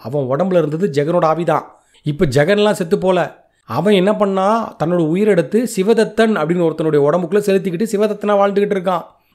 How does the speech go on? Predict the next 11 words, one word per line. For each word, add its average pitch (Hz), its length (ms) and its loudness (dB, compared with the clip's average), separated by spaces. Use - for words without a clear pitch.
இப்படி 170 280 -2
ஜெகன் 160 360 2
வித்தையை 208 460 0
த-, 190 60 -4
மிஸ்யூஸ் 175 540 0
பண்ணக்கூடாதுன்னு 180 580 2
சந்தேகப்பட்ட 196 600 2
சித்தர் 165 360 -2
தான் 202 180 0
அதை 185 140 2
தடுக்கிறதுக்கு 180 920 0